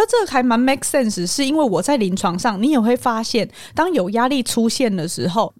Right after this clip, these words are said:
很容易把这个压力视为威胁的个案，他就会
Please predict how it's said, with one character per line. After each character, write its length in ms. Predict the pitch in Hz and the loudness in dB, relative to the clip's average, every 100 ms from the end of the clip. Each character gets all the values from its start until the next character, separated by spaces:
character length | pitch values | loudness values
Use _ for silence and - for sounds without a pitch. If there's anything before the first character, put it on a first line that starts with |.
| _ | _
很 240 | - 226 202 | -4 -2 2
容 180 | 214 | 2
易 80 | 349 | 2
把 160 | 262 175 | 2 -2
这 100 | 247 | 0
个 80 | 233 | 0
压 200 | 233 233 | 2 2
力 140 | 240 | 2
视 180 | - 240 | 2 2
为 140 | 196 | 2
威 260 | 180 226 247 | 2 0 0
胁 160 | 214 165 | -2 -4
的 100 | 170 | -2
个 240 | 208 185 | 0 0
案， 200 | 196 170 - - | 2 0 -4 -14
他 120 | - 339 | -4 0
就 140 | |
会 100 | 349 | 4